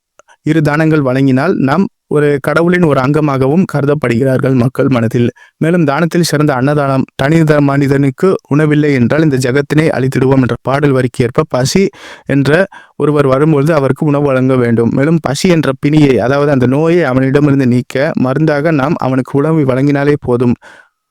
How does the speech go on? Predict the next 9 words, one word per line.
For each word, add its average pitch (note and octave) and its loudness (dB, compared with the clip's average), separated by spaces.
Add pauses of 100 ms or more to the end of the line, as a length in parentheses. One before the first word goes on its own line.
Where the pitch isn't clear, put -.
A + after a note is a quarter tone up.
கோடி F#3+ 0
புண்ணியமானது E3 0
நமக்கு - -4
வந்து D3 0
சேரும். B2+ -2
அந்த C3 -2
புண்ணியம்தான் E3 0
கடவுளாக C#3 0
கருதப்படுகிறது. B2+ 0